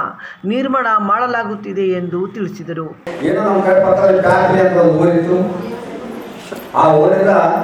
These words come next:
Speaker 2: ನಮ್ಮ ಮಧುಸೂದನ ಗುಪ್ತ ಅಂತ ಶಾಲಾ ವಿದ್ಯಾರ್ಥಿಗಳ ಸ್ಕೂಲ್ ಇತ್ತು. ಅವರು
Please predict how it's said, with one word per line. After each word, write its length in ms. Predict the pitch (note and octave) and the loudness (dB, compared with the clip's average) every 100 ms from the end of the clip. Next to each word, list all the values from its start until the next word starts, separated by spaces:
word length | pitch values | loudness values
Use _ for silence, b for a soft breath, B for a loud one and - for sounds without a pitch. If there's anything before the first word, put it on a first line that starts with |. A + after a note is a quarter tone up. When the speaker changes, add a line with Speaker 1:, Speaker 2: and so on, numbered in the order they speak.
| - | -2
Speaker 2:
ನಮ್ಮ 240 | D#3 D#3+ D#3+ - D3+ - - - | 2 4 4 2 2 -2 -6 -2
ಮಧುಸೂದನ 460 | D#3+ - A3+ A3+ G3 | 0 2 2 2 2
ಗುಪ್ತ 180 | F3+ F#3 | 2 4
ಅಂತ 340 | F#3+ F#3 F3 | 4 4 2
ಶಾಲಾ 360 | D#3+ D#3+ D#3+ F#3+ | 4 2 2 2
ವಿದ್ಯಾರ್ಥಿಗಳ 720 | F#3+ F#3 E3 D#3 E3 D#3 D#3 | 4 2 2 2 4 4 2
ಸ್ಕೂಲ್ 280 | D#3 E3 D#3+ | 2 2 2
ಇತ್ತು. 420 | D3 - - - - - - - - - - - - - - C3 | 2 -4 -10 -16 -18 -20 -20 -20 -20 -20 -20 -20 -20 -20 -12 0
ಅವರು 300 | D#3+ - A3+ | 2 6 6